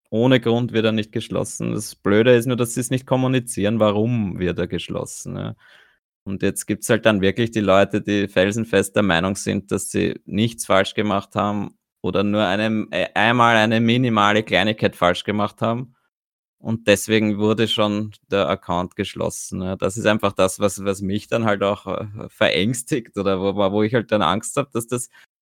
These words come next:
äh, mir natürlich genauso passieren kann oder jedem von uns, ja, weil ich, ich, es ist auch nicht so, dass ich noch keine Rejection hätte. Ich hatte auch schon einige. Ich habe auch schon Takedowns gehabt, ja, und man weiß jetzt nie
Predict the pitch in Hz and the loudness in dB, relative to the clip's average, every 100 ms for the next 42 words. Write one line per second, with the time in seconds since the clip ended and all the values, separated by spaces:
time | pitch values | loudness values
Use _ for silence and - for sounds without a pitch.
0 | _ - 127 131 127 80 104 117 139 156 | _ -4 2 4 2 0 -4 0 2 2
1 | 151 151 147 - 131 131 190 170 - 110 | 2 0 0 0 0 0 -2 -4 -4 -4
2 | 98 - 104 101 104 107 151 - 98 - | -4 -2 -2 0 0 0 -2 -4 -6 -8
3 | - 92 - 120 101 92 - - - 69 | -12 -10 -6 -2 -2 -4 -6 -8 -12 -12
4 | - - - - - - - 95 107 78 | -12 -20 -20 -20 -20 -20 -20 -14 -6 -2
5 | 120 139 117 104 98 104 110 - - 90 | 0 0 -2 -2 -2 -2 -2 -2 2 2
6 | 98 104 104 95 92 - 110 104 90 - | 2 0 0 0 0 -2 -2 0 0 0
7 | 110 123 104 - 107 87 62 95 - 127 | -4 -2 -4 -4 -4 -2 -2 -2 -4 -6
8 | 80 104 120 120 131 160 _ _ _ _ | -2 -2 -2 -2 -2 -2 _ _ _ _
9 | _ _ - 104 101 - 110 - 117 147 | _ _ -4 0 0 0 -4 0 2 2
10 | - 113 92 90 - - 92 82 - _ | 2 2 2 -2 -6 -4 -2 -2 -4 _
11 | 104 120 - - 98 101 101 101 - - | -4 -4 -6 -8 -6 -4 -4 -6 -10 -20
12 | _ _ _ - 98 92 85 87 98 - | _ _ _ -6 -2 2 2 2 -2 -4
13 | 107 175 233 | -4 -2 -4